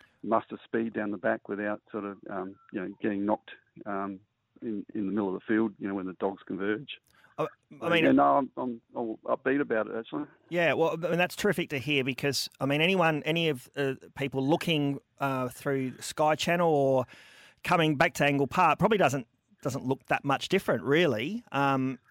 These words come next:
Speaker 2: but behind the scenes, there's an awful lot of work that's gone into it to, to, to try and make it at, at the, the highest possible level. Um, so, I mean, we're, we're,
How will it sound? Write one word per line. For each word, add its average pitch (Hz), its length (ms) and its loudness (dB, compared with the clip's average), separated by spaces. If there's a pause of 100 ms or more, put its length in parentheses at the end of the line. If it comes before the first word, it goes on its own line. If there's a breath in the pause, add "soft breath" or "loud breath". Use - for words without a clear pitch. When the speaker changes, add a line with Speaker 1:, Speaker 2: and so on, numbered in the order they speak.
(140)
Speaker 2:
but 139 220 0 (240)
behind 160 420 2
the 131 40 0
scenes, 127 500 0
there's 123 160 -2
an 139 80 0
awful 143 320 2
lot 135 120 4
of 127 60 2
work 123 220 0
that's 120 160 -10
gone 127 180 0
into 127 360 -2
it 113 140 -4
to, 131 140 -6
to, 127 180 -14
to - 160 -8
try 135 280 0
and 127 160 0
make 131 260 -2
it 127 80 0
at, - 160 -4
at 139 180 -6
the, 127 300 0
the 127 120 0
highest 131 500 0
possible 123 420 -4
level. 120 380 -2 (340 soft breath)
Um, 117 600 2 (240)
so, - 160 2
I 139 160 6
mean, 135 140 2
we're, 160 200 4
we're, 147 160 0